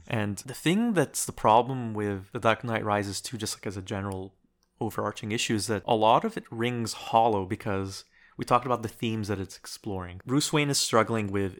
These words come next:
he's lost the love of his life. He doesn't know if there's anything worth fighting for in the society anymore because he doesn't trust other people, pretty much. He doesn't trust other people to wanna do the right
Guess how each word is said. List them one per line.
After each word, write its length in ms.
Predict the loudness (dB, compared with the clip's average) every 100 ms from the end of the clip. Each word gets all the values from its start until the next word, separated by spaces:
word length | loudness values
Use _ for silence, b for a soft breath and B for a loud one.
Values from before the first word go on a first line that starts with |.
| -2
he's 160 | 0 6
lost 520 | 6 6 -4 -8 -6
the 120 | 0
love 160 | 2 0
of 100 | -4
his 140 | -4
life. 540 | -2 -2 -4 -12 -20 -16
He 180 | -2 6
doesn't 400 | 6 6 2 2
know 440 | 4 4 4 0
if 160 | -4 -2
there's 300 | 0 0 -2
anything 500 | -6 -6 -6 -6 -4
worth 200 | -4 0
fighting 400 | 4 4 2 -2
for 320 | -4 -4 -4
in 80 | -4
the 60 | -6
society 580 | -4 2 4 4 2
anymore 320 | 0 -2 -4 -4
because 400 | -4 -4 -6 -12 _
he 100 | -6
doesn't 300 | 4 4 4
trust 540 | 0 4 4 4 -4 -10 _ _ _
other 220 | 0 0 0
people, 440 | 0 0 -2 -8 -4
pretty 200 | -2 -2
much. 380 | -6 -12 -14 -8
He 60 | 0
doesn't 240 | 0 0
trust 200 | -4 -2
other 140 | -4 -4
people 260 | -4 -6
to 120 | -6 -4
wanna 220 | -2 -2
do 160 | -4
the 100 | -4 -4
right 220 | -6